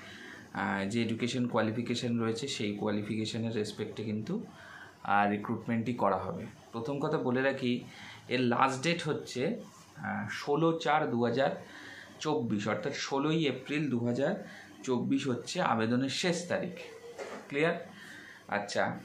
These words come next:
আহ, এটা হচ্ছে পিসিএমসি, পিসিএমসি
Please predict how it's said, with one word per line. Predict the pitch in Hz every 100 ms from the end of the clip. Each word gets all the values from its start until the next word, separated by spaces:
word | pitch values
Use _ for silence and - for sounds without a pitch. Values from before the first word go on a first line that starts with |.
| - -
আহ, | - 90 71 - - -
এটা | - - 139
হচ্ছে | 139 - 160 156 -
পিসিএমসি, | 165 170 - 185 190 - 139 151 139 - 113 - - - - - - - - - - - - -
পিসিএমসি | 139 151 - 175 170 156 143 143 - 175 190 240